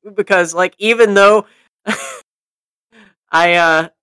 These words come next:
I, I feel like I, uh, I chose the winning side here, I still lost.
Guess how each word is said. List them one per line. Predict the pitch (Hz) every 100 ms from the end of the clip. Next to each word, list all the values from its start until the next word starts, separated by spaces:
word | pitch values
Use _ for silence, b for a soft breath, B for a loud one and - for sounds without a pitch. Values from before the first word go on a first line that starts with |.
| _ _ _ _ _ _ _ _ _ _ _ _ _ _ _ -
I, | 185
I | - 180
feel | - 202
like | 185 175 170
I, | 160 160
uh, | 156 147 -
I | 175
chose | - 202 170
the | 180
winning | 175 190 180 165
side | - 156 170 160
here, | 180 180
I | 160
still | - - 185 156
lost. | 151 143 131 - -